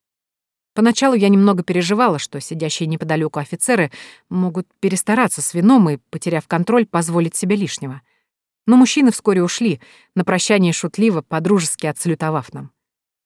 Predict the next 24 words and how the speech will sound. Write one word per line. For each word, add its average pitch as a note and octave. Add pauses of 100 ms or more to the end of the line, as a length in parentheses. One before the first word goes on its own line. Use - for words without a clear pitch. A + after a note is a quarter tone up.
(120)
Мои A#3+
старушки-подружки G3+
проводили D#3+
их -
такими D#3
взглядами, C#3+ (380)
что -
не A3+
оставалось G#3+
никаких G#3+
сомнений. E3 (400)
Не G3+
только A3+
Ванесса D3+
в -
этот -
момент F3+
мечтала D#3+
сбросить D#3+
с -
себя D3+
несколько D#3+
десятков D#3
годков. D3